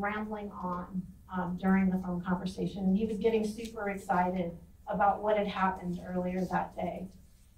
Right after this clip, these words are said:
And then he started telling the story again about what happened, and he started sort of, uh, embellishing on what he told him earlier that day.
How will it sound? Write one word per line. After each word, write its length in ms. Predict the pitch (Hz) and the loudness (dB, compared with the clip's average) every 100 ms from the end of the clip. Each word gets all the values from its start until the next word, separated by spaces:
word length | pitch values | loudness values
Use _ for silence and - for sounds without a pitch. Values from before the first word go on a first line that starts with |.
| - | -6
And 100 | 226 | 0
then 100 | 269 | 0
he 140 | 285 - | 0 0
started 380 | 254 247 226 | 2 2 0
telling 320 | - 220 220 214 | -4 -2 -2 -2
the 60 | |
story 640 | 214 - 214 214 202 180 190 | -4 -4 -2 -2 0 -2 -4
again 340 | 196 196 190 | -2 0 2
about 260 | 190 190 185 | 4 4 2
what 140 | - | -2
happened, 640 | - 254 254 214 185 185 - - - | 0 4 4 2 -2 -4 -6 -14 -8
and 120 | 226 | -4
he 100 | 233 | -4
started 640 | - - 247 247 247 247 - - | -4 0 4 6 4 2 -8 -18
sort 320 | - - 233 | -12 -2 2
of, 180 | 226 220 - - - - - - | 2 2 -6 -18 -20 -20 -16 -8
uh, 180 | 190 - 214 | -8 -6 0
embellishing 720 | 208 220 220 220 - 196 185 | 6 8 8 4 2 0 2
on 180 | 185 185 | 4 4
what 140 | 202 | 2
he 140 | 196 | 0
told 300 | - - 190 | -6 -2 0
him 120 | 180 175 | 2 4
earlier 400 | 180 180 170 170 | 4 4 2 2
that 260 | 175 - | -2 -4
day. 280 | - - | -6 -4